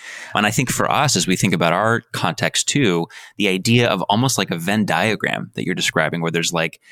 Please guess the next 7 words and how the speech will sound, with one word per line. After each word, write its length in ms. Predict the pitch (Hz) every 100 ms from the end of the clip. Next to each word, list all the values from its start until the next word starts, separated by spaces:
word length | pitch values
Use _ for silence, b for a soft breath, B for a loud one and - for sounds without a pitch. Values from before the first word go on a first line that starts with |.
| b -
her 100 | 123
portion, 680 | - 107 110 107 101 101 113
my 160 | - 101
portion, 640 | 104 113 107 113 101 95 95
our 100 | 85
shared 400 | 82 - 110 107
approach, 560 | 101 - 104 95 -